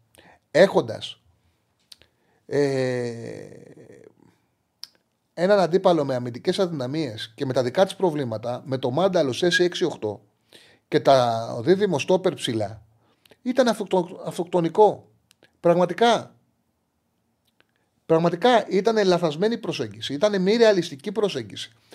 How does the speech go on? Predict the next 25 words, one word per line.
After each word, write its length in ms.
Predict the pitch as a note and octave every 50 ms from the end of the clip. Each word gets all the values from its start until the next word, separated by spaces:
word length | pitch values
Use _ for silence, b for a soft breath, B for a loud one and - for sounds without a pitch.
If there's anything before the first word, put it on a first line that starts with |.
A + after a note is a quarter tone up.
| b b b
Δεν 200 | b C#3 F#3+ A3+
κατηγορώ 400 | A3+ B3+ A#3 A#3+ G#3+ G3+ G3 F#3
τον 140 | D#3+ D#3+ D3+
Αλμέιδα, 300 | C3+ C3 C3 B2+ C3 C3+
το 80 | C3 C#3
θεωρώ 200 | C3 D#3 F3 G3+
σπουδαίο 380 | G3 - F3+ D3+ F3 G3+ G#3
προπονητή. 480 | F3+ F#3 E3 - C3+ B2 A#2 A2 G2 B2
Εγώ 120 | B2 D3
είμαι 120 | F#3 G3 F#3+
φαν 220 | F3+ - G#3 G#3
του 100 | F3 D#3+
Αλμέιδα 360 | C#3 B2 A#2 A#2 A#2 A2+ B2+
και 100 | C3+ D3
το 140 | - D3 C#3+
λέω 120 | D3 F3 F3
συνέχεια. 480 | F3 F3+ F#3+ G3+ F#3+ C3 A2+ G#2+ A2 b b b b b b b b b b b b b b _
Είμαι 220 | - D3+ E3+ F#3+
φαν. 480 | F#3 F#3+ - G#3 G3 D3+ A2+ G#2+ - -
Εγώ 280 | - - B2+ A#2+ C3 F#3
το 120 | G3 G3
πε-, 260 | E3+ F#3 E3+ D3+ D3 C3+
το 100 | C#3+ C3+
περασμένο 680 | C#3 C3 B2+ B2 A#2 A#2 D3 D#3 F3+ G3 F#3+ F3 D3
Νοέμβριο, 760 | C#3 C3+ B2+ C3 C3+ C3+ B2+ B2 C3 C3+ C3+ D3+ D#3+ E3+ -